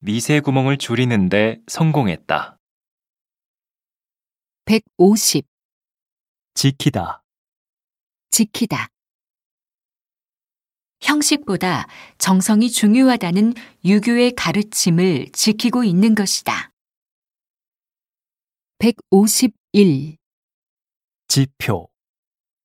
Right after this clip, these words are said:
Speaker 2: 지표.
Speaker 1: 생물들은 환경 변화에 민감하게 반응하기 때문에 환경 오염을 나타내는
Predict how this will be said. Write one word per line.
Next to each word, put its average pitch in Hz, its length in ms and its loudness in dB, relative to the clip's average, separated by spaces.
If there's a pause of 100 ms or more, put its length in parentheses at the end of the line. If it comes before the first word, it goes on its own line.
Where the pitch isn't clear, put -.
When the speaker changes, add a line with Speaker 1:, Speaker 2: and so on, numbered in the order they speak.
(360)
Speaker 2:
지표. - 600 -2 (2000)
Speaker 1:
생물들은 156 920 4 (180)
환경 180 520 6
변화에 139 640 2
민감하게 139 840 2
반응하기 135 560 0
때문에 104 560 -4 (600)
환경 185 580 6
오염을 143 380 4
나타내는 123 800 0